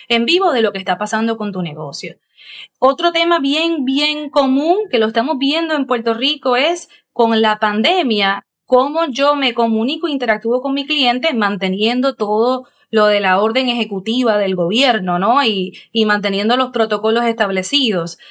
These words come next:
Entonces, cómo yo hago gestiones de citas y poder lograr, eh,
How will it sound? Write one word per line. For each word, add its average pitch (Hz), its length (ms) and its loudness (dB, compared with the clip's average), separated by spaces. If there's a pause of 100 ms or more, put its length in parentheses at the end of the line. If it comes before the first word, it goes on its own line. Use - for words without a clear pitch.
(160)
Entonces, 220 340 -4
cómo 262 280 2
yo 277 180 2
hago 277 240 2
gestiones 240 540 -2
de 247 100 -2
citas 226 580 -4
y 220 140 -4
poder 196 300 -2
lograr, 240 600 2 (260)
eh, 196 1000 2